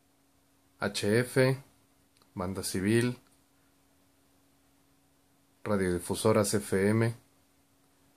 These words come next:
banda aérea, banda comercial de V H F, banda de doscientos veinte megahertz, enlaces S T L,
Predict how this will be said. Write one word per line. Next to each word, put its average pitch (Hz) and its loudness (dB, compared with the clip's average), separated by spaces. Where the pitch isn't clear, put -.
banda 101 2
aérea, 113 4
banda 110 0
comercial 95 2
de 101 2
V 98 2
H 101 4
F, 127 0
banda 104 2
de 95 4
doscientos 98 0
veinte 98 0
megahertz, 92 2
enlaces 110 4
S 113 2
T 104 4
L, 127 2